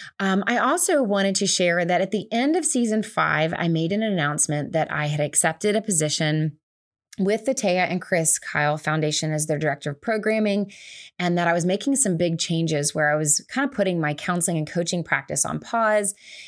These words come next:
and going to try out this full-time job as their director of programming. It is now almost the beginning of June, and I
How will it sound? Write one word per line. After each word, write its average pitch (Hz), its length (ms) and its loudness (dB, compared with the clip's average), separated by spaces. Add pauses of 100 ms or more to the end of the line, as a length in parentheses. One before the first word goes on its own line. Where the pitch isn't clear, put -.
(140)
and 170 580 0
going 180 220 0
to 180 80 -2
try 165 300 0
out 160 180 0
this 160 140 0
full-time 156 480 -2
job 151 400 2
as 151 300 -2
their 160 100 -2
director 151 320 -2
of 151 100 -6
programming. 160 640 0 (400)
It 208 140 0
is 202 160 2
now 208 480 2 (120)
almost 294 360 2
the 208 60 2
beginning 165 380 0
of 151 100 -2
June, 165 580 -2 (340)
and 175 640 0
I 170 460 0